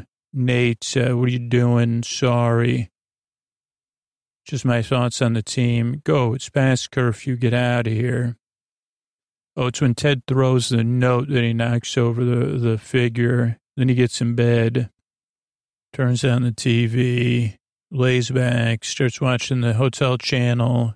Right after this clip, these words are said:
karaoke, pubs and clubs. Uh, Ted falls asleep very fast. Gooderson Park, Arlo White, Chris Paul, Hagen's family with s-, two bowls of snacks. Uh, somebody has O J for the game.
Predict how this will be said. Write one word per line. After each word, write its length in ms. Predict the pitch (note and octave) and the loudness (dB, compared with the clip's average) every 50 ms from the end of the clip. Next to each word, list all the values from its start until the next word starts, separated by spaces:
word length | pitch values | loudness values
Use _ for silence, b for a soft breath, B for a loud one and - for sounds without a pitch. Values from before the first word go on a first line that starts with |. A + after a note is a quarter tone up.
| _ _ - | _ _ -8
karaoke, 720 | - D3 C#3+ C3+ C3+ C3 C3 B2+ B2 A#2+ - - B2+ A2+ - | -2 0 0 2 2 2 2 2 2 0 0 -2 -4 -2 -2
pubs 360 | - C#3 C3 C3 B2+ - - | -2 -2 -2 -2 -4 -4 -4
and 140 | B2 A#2+ - | -4 -4 -4
clubs. 720 | - C#3+ C#3 C3+ C3 B2+ A#2+ A#2 B2 B2 A#2 - - - | -2 0 2 2 2 2 0 0 -2 -4 -6 -4 -4 -2
Uh, 440 | C3+ B2+ B2 B2 B2 B2 B2 A#2 A2 _ _ _ _ _ _ _ _ _ _ _ _ _ - | 0 0 0 0 0 0 0 -2 -4 _ _ _ _ _ _ _ _ _ _ _ _ _ -2
Ted 200 | - D3 B2+ A2+ | 0 0 0 0
falls 300 | - D3 C3 B2+ A2+ A#2 | 0 0 0 0 0 -2
asleep 340 | A2+ - - B2+ A#2+ A2+ - | -4 -4 -4 -4 -4 -4 -4
very 320 | - D#3 C#3 C3+ B2+ A#2 | -4 0 0 2 2 0
fast. 800 | - - C#3+ C3+ A#2+ A#2+ A#2+ A#2+ B2 A#2+ - - - - - - _ _ _ _ _ _ _ _ _ _ _ _ _ _ _ _ _ _ _ _ _ _ _ _ _ _ _ _ _ _ _ - | 0 -2 -2 0 0 2 0 0 0 0 -2 -4 -6 -10 -12 -20 _ _ _ _ _ _ _ _ _ _ _ _ _ _ _ _ _ _ _ _ _ _ _ _ _ _ _ _ _ _ _ -2
Gooderson 420 | D#3+ D#3+ C#3+ A#2 - - C#3 A#2+ - | -2 0 0 0 0 0 -2 0 0
Park, 420 | - C#3+ C3+ C3+ C3 C3 B2 - | 0 0 2 2 2 0 0 0
Arlo 320 | - C#3+ D3 D3+ C#3+ C#3 C3+ | 0 2 2 2 2 2 2
White, 280 | C3+ C#3 C3+ C3+ B2+ | 2 2 2 0 -2
Chris 300 | - - D3+ C3+ - - | 0 0 0 0 0 -2
Paul, 800 | - - C#3 C3 C3 C3 C3 C3 C3 C3 C3 C3 C3 B2+ B2+ - _ _ _ _ _ | -4 -2 -2 0 0 0 0 2 2 2 2 2 2 0 -2 -4 _ _ _ _ _
Hagen's 360 | - D3 C#3+ C3+ C#3 C3 A#2+ - | -2 0 0 0 0 -2 -2 -2
family 520 | - C#3+ C#3 C3+ C3+ C3+ C3 C3 B2+ B2+ | -2 0 2 2 2 2 2 2 2 2
with 140 | B2 B2 - | 2 0 -2
s-, 160 | - - - | -4 -6 -8
two 220 | - - F3+ F3 | -8 -6 -4 -4
bowls 420 | C#3+ C3+ D3 C3+ C#3 C3+ B2+ - - | -2 0 0 2 2 2 0 -2 -4
of 100 | D#3 - | -6 -6
snacks. 960 | - - D3+ D3 C3+ C3+ C3+ C3+ C3+ C3+ C3 C3 - - - - - - - | -6 -4 -2 0 0 2 2 2 2 2 2 0 -2 -4 -6 -8 -6 -4 -2
Uh, 240 | C3 B2+ C3 B2+ | 0 0 0 0
somebody 300 | - - D#3+ D#3 D3+ C#3+ | -2 0 0 2 2 2
has 180 | B2 B2 - C#3+ | 2 2 2 2
O 220 | C3 B2+ C3+ C#3 | 2 2 2 2
J 280 | B2+ A#2+ B2 A#2 A#2+ A#2 | 2 2 2 2 2 0
for 140 | - - D3 | -2 -2 -2
the 100 | C3 B2 | -2 0
game. 600 | A#2 B2+ A#2 A#2 A#2 A#2+ B2+ B2 A#2+ B2 B2 | 0 0 0 0 0 -2 -2 -2 -4 -4 -6